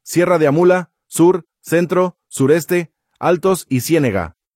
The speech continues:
Protección Civil advirtió que, a partir del miércoles, podrían registrarse rachas de viento superiores a cincuenta y cinco kilómetros por hora, lo que aumentaría el riesgo de caída de ramas y árboles, afectaciones en el suministro eléctrico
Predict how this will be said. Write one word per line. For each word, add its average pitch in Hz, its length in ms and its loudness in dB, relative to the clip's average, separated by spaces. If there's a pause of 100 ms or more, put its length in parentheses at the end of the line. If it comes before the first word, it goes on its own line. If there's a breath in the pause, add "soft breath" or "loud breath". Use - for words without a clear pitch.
Protección 160 480 0
Civil 170 320 2
advirtió 147 480 0
que, 170 240 -2
a 131 100 -2
partir 123 320 -2
del 143 140 2
miércoles, 156 520 0 (200)
podrían 151 360 0
registrarse 151 640 -2
rachas 160 340 -2
de 143 80 0
viento 151 300 -2
superiores 139 640 0
a 135 80 -2
cincuenta 131 400 0
y 120 60 2
cinco 170 280 -2
kilómetros 151 480 0
por 147 160 0
hora, 139 320 2 (280)
lo 117 160 0
que 147 80 0
aumentaría 131 500 2
el 160 80 2
riesgo 156 300 0
de 151 100 2
caída 147 320 2
de 131 140 2
ramas 151 340 -2
y 165 60 2
árboles, 131 480 0 (240)
afectaciones 135 680 -2
en 156 80 0
el 127 100 2
suministro 131 480 0
eléctrico 151 540 0